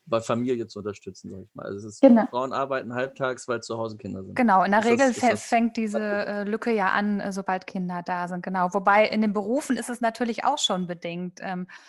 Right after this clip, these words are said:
Speaker 3: wenn du dir den Erzieherinnenberuf anguckst, ähm, ja, ist nicht besonders gut bezahlt, aber, ähm, hauptsächlich weiblich,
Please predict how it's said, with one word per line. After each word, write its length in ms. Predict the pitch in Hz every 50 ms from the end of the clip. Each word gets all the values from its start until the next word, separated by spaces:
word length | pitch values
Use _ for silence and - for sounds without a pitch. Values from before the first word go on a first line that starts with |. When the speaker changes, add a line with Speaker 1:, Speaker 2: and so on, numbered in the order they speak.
| - - - - _ _ -
Speaker 3:
wenn 140 | 202 190
du 100 | 185 190
dir 200 | 180 - 190 185
den 180 | 185 190 185 190
Erzieherinnenberuf 1400 | - 196 - - - 233 226 214 214 214 208 214 - - - 208 220 220 220 214 202 196 - 214 202 226 233 220 -
anguckst, 720 | - 202 208 - - - 220 220 - - - - - -
ähm, 380 | 190 208 202 196 196 202 202 190 _ _ _ _ _ _ _ _ _ _ _ _ _
ja, 200 | - 196 160 151
ist 160 | - - -
nicht 200 | 220 226 214 - _ _ _ _ _ _ _ _ _ _ _ _ _ _
besonders 400 | - 220 220 220 208 208 202 -
gut 140 | - 214 -
bezahlt, 500 | - 202 - - 247 262 277 285 269 -
aber, 460 | - 208 202 202 196 196 196 196 202 -
ähm, 300 | - 202 190 190 190 196
hauptsächlich 480 | 202 208 - - 202 190 - 190 175 208
weiblich, 580 | 220 233 240 - - 247 240 220 - - -